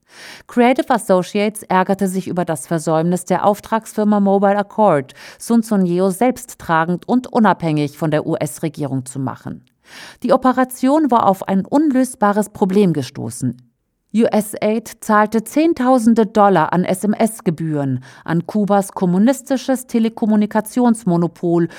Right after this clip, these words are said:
über ein geheimes Bankkonto und Scheinfirmen.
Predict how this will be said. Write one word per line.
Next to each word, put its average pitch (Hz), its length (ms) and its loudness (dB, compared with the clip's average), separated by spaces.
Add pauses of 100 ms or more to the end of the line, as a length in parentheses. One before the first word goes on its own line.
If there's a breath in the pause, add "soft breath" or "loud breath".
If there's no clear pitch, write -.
(100)
über 196 240 0
ein 185 160 2
geheimes 180 600 0
Bankkonto 180 720 -2
und 196 140 -2
Scheinfirmen. 151 800 -4